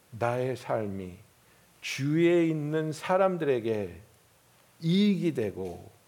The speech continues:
생명으로 이끄는 길로 인도하며 하나님을 소개하는 것뿐 아니라 우리를 구원해 주신, 이 우주를 창조하시고 창조하신 인간을 위해서 독생자를 우리의 구원자로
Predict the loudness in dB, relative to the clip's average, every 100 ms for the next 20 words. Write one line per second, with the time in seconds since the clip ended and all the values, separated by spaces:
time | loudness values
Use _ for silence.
0 | _ -18 -12 -4 -2 2 4 6 8 8
1 | 8 4 -2 0 -2 -2 0 0 0 -2
2 | -2 -2 -4 -6 -10 -12 -16 -20 -20 -12
3 | -2 2 4 2 0 -2 -4 -6 -2 0
4 | 0 -2 -4 -4 -8 -8 -12 -16 -16 -18
5 | -20 -20 _ _ _ _ _ _ -8 -2
6 | 0 0 -2 -4 -4 -2 -4 -8 -16 -16
7 | -18 -20 _ _ -6 -2 -2 -2 -2 0
8 | 0 -2 -6 -6 -4 -4 -4 -6 -4 -2
9 | 0 -2 -6 -18 -20 -12 -6 0 2 2
10 | 0 -6 -2 -2 0 0 2 0 0 0
11 | 0 0 -4 -4 -4 -4 -6 -4 -2 0
12 | 2 4 4 2 0 0 0 0 -2 4
13 | 4 4 -2 -2 0 -2 -4